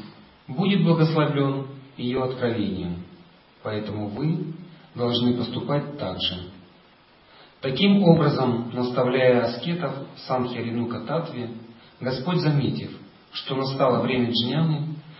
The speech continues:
отправился в место поклонения, чтобы выполнить должный ритуал.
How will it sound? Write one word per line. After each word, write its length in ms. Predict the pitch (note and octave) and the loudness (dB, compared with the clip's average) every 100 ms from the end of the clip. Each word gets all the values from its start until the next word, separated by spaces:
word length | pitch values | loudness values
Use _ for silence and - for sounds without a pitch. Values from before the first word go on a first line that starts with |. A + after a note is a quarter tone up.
| - C3 | -8 -4
отправился 640 | C3 E3+ F#3+ F#3 - C#3+ | 2 4 4 2 0 0
в 60 | |
место 320 | C3 C3+ C3 B2+ | 0 -2 -2 -4
поклонения, 680 | B2 B2 A#2+ A2+ G#2+ G2 | -4 -2 0 0 0 0
чтобы 340 | - - G#2 G#2+ | -4 -4 -6 -2
выполнить 580 | D#3 D3+ C#3+ C3+ C3+ A#2 | -2 -2 -2 -4 -6 -8
должный 460 | G#2+ A2+ A2 A2 | -8 -6 -4 -4
ритуал. 400 | G#2+ F#2 F2 F2 | -6 -8 -10 -12